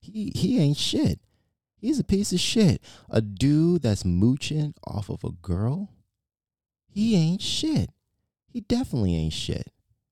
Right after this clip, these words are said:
That's funny. I, I find that funny. Fuck you motherfuckers, because y'all just really ain't shit. You are devious as fuck. It doesn't make sense. <laughs> It doesn't make sense. That's why y'all coochie stink.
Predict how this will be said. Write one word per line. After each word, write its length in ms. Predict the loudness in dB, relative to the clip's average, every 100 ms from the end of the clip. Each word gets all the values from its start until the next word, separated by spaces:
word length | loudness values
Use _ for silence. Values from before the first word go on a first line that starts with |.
| _ _ _ _ _ _ _ _ _ _ _
That's 180 | -6 -6
funny. 480 | -2 0 0 0 -4 -16 _ _ _
I, 140 | -10 -10 -8
I 100 | -6
find 300 | -4 -2 -2
that 120 | -2 -4
funny. 400 | -6 -6 -6 -12 -20 -20 -20
Fuck 400 | -8 -8 -2 2
you 120 | 2
motherfuckers, 680 | 0 -4 -6 -10 -10 -8 -4
because 480 | 2 2 2 0 -8 _ _ _ _ _ _ _ -4
y'all 260 | -2 0 -2
just 260 | -4 -4 -8 -4
really 320 | 2 4 4
ain't 180 | 2 2
shit. 380 | 2 4 2 2
You 240 | -2 2 4
are 60 |
devious 600 | 2 4 4 4 2 2 0
as 160 | -4
fuck. 320 | -2 -2 -4 -10 _ _ _ _ -10
It 120 | 0
doesn't 300 | 2 4 2
make 180 | 2 0
sense. 500 | 0 0 -2 -6 -8 -4
<laughs> 0 | -2 0
It 120 | 0
doesn't 300 | 2 2 2
make 160 | 0 -2
sense. 340 | -2 -4 -4
That's 260 | 0 0 0
why 120 | -2
y'all 180 | 0 -2
coochie 380 | 0 -2 -2 -6
stink. 320 | -6 -8